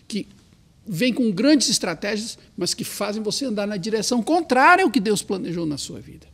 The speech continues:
E olha, cuidado para não seguir com a maioria.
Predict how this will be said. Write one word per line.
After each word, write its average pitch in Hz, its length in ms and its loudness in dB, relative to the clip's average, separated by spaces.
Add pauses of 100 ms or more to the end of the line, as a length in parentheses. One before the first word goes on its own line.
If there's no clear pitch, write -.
(1400)
E 180 100 -2
olha, 147 220 0
cuidado 185 800 0
para 190 180 -2
não 196 640 2
seguir 185 480 2
com 202 120 -6
a 180 40 -2
maioria. 170 560 -2